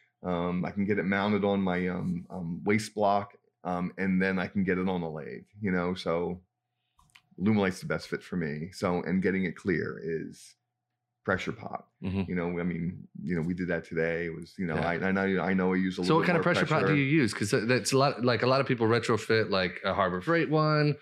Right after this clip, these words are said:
Speaker 2: but yours is bigger, and Harbor Freight
Speaker 1: Yeah,
Speaker 2: doesn't
Speaker 1: mine's
Speaker 2: make
Speaker 1: a
Speaker 2: those big.
Speaker 1: five gallon. It's just, it's, and I,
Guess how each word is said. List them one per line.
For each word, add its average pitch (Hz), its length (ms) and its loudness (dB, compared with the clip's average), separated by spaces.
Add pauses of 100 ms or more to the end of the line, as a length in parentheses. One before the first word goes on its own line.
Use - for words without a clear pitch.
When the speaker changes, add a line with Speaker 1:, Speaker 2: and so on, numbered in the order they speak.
(180)
Speaker 2:
but 113 180 2
yours 151 220 4
is 113 100 2
bigger, 107 520 2
and 95 100 0
Harbor 113 200 4
Freight 135 40 6
Speaker 1:
Yeah, 117 140 6
Speaker 2:
doesn't 104 160 4
Speaker 1:
mine's 104 160 4
Speaker 2:
make - 0 -
Speaker 1:
a - 60 6
Speaker 2:
those 92 80 0
big. 143 180 4
Speaker 1:
five - 80 -6
gallon. 147 400 2
It's 113 180 2
just, 131 240 -2
it's, 123 300 0
and 131 300 0
I, 67 100 -6